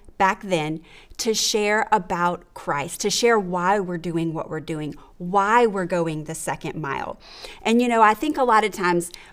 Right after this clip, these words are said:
we can apply this a lot easier maybe in our families or with people that we love, our good friends. You know, it, it, it's, it's easy to go the second mile for people that you just love and adore and care about.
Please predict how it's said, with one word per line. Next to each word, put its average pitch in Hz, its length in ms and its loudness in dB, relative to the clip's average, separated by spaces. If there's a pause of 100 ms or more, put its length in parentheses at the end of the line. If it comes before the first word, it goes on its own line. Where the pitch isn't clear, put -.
we 208 300 -2
can 233 220 -2
apply 196 540 4
this 214 500 -4 (180)
a 180 140 4
lot 196 260 8
easier 214 420 0
maybe 196 600 0 (240)
in 180 160 4
our 156 120 0
families 240 840 0
or 175 160 2
with 170 200 -6
people 185 280 -10
that 165 180 -2
we 175 140 -2
love, 240 500 4
our 190 160 2
good 165 240 0
friends. 240 420 0
You 220 60 -4
know, 220 140 0
it, 208 80 2
it, 208 280 2
it's, 220 200 0 (420)
it's 233 240 4
easy 269 340 0
to 214 80 2
go 202 220 0
the 175 100 -2
second 196 380 0
mile 175 280 4
for 170 160 -6
people 170 460 -4
that 165 160 0
you 185 140 -8
just 180 240 -8
love 175 420 2
and 165 160 -2
adore 170 400 -2
and 165 220 -4
care 156 240 -8
about. - 360 -6